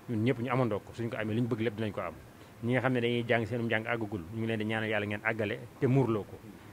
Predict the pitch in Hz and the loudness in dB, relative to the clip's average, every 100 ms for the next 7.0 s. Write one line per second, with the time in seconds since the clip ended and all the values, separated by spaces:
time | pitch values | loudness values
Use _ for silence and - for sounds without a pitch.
0 | - 113 110 120 117 113 113 110 107 104 | -12 -4 2 2 2 2 2 4 2 0
1 | 98 120 127 - 139 123 120 117 120 101 | -2 -4 -8 -4 0 2 0 -2 -2 -4
2 | 98 95 - 87 - - - - 110 - | -4 -8 -10 -16 -20 -20 -18 -6 -6 -6
3 | - - 147 147 127 - - 120 127 120 | -16 -8 -2 0 0 -2 -4 0 0 2
4 | 117 110 - 104 107 107 113 110 120 113 | 0 0 -2 -4 -4 -6 -6 -6 -4 -6
5 | 110 117 107 107 135 135 117 98 92 110 | -6 -6 -4 0 2 2 2 -2 -6 -10
6 | - - 123 127 110 107 107 120 107 90 | -18 -8 -4 -2 -2 -2 0 0 0 -2